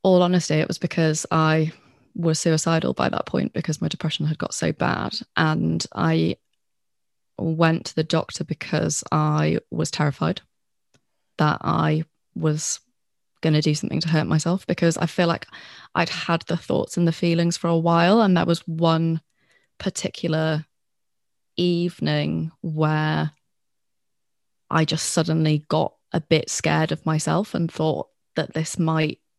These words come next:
I, I could, I could imagine it properly happening for the first sort of, for the first sort of time, really. And it was so scary to have that in your own head.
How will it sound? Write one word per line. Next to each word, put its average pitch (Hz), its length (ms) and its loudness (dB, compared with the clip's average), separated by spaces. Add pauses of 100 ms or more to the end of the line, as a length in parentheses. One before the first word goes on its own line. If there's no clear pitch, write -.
(1080)
I, 175 100 0 (100)
I 190 100 4
could, 202 300 4
I 180 120 4
could 185 220 0
imagine 185 420 2
it - 180 -4
properly 160 420 -2
happening 160 600 -2
for 170 120 -6
the 160 80 -2
first - 540 -4
sort - 300 -6
of, - 160 -16
for - 80 -10
the 165 80 -4
first 165 280 -2
sort - 140 -4
of - 80 -12
time, 165 320 0
really. 160 260 2
And 170 280 0
it - 300 -4
was 180 280 -6 (800)
so 180 440 2
scary 165 640 2
to - 140 -4
have - 300 0
that - 180 0
in 160 100 0
your 156 180 2
own 156 160 0
head. - 480 -4